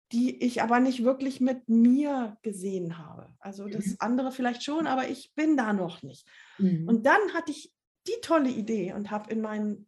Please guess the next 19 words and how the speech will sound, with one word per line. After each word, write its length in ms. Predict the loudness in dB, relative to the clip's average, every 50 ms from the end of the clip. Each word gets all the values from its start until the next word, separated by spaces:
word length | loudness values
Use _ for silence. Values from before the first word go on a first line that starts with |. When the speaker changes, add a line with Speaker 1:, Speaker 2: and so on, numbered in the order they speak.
| _ _ _
Speaker 1:
schlaues 380 | -12 -8 -6 -6 -6 -6 -8 -10 -6
Buch, 280 | -4 -4 -4 -4 -6
wo 100 | -6 -6 -6
ich 120 | -6 -6
sowas 240 | -8 -8 -8 -8 -8
immer 240 | -6 -6 -4 -4 -4
aufschreibe, 540 | -6 -6 -10 -10 -8 -6 -4 -6 -6 -8 -10 -18 _ _ _ _
habe 280 | -4 -2 0 0 0 -2
ich 140 | -2 -2 -4
eine 80 | -2
Doppelseite 560 | -2 -2 -2 -2 -2 0 0 -2 -2 -2 -4 -4
davor 400 | -6 -6 -8 -6 -4 -4 -2 -2
gepackt 440 | -4 -4 -2 -4 -4 -4 -6 -18 -20 _ _ _ _ _ _ _ _ _
und 160 | 0 0 2
habe 160 | 2 2 2
es 100 | 0 0
einfach 280 | -4 -6 -6 -8 -10 -14
Träume 420 | -14 -6 -2 -2 0 0 0 -2
genannt. 440 | -4 -6 -10 -10 -12 -14 -16 -20 _